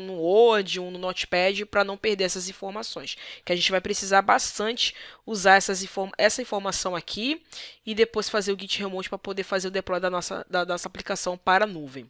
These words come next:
tá? Então, novamente, peço pra vocês abrir o Notepad, copie essas informações aqui. Copia lá no Notepad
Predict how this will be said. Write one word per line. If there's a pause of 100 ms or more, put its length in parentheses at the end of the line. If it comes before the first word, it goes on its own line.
(160)
tá? (320)
Então,
novamente, (440)
peço
pra
vocês
abrir
o
Notepad,
copie
essas
informações
aqui. (3500)
Copia
lá
no
Notepad